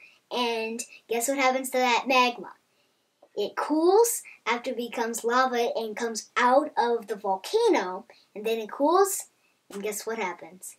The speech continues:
It becomes igneous rock again! So you can't destroy rocks no matter how hard you try.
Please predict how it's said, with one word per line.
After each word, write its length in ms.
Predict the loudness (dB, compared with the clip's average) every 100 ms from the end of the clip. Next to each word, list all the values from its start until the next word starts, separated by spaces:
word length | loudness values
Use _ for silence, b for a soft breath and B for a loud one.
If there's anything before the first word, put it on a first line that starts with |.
| B
It 400 | B 6 10 10
becomes 380 | 10 8 6 4
igneous 540 | 8 8 10 10 10 8
rock 260 | 8 8 4
again! 540 | -4 -2 -2 -6 -12 _ B B B B
So 560 | -4 4 8 8 6 0 b b -4
you 260 | 0 0 -2
can't 680 | -10 -4 4 6 6 2 -6 B B
destroy 760 | -2 0 4 6 6 6 0 B B 2
rocks 560 | 6 6 4 -2 -10 -8
no 140 | -6
matter 340 | -2 -2 -2
how 380 | -2 4 6 8
hard 280 | 8 8 4
you 120 | -6
try. 380 | -4 -4 -4 -8